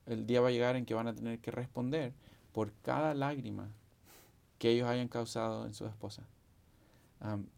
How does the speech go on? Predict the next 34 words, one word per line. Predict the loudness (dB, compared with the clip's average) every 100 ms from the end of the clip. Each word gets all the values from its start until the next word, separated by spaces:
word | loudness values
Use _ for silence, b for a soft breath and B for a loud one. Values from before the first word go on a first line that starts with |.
| -4
es | 2
una | 2
responsabilidad | 2 0 -2 0 4 6
bien | 6 2
grande | 2 2 0
y |
creo | 4 4 6
que | 4 4
de | 4
hecho | 4 4
va | 6
al | 6
versículo | 4 -2 -2 2
veintiocho, | 2 2 0 0 2
que | 2 4
a | 4
veces | 4 4 0 0
podríamos | 0 2 4 6
malinterpretar, | 8 6 4 0 0 2 2
pero | 4
dice, | 2 2 -2 -4 B B B B B
"Porque | 0 2
yo | 6
al | 6
Señor | 4 2 2
Dios | 4 4
me | 4 4
deleito | 4 4 4 2
en |
la | 2
castidad | 2 0 0 2 4
de |
las | 4
mujeres". | 0 -4 0 0 -2 -8 -16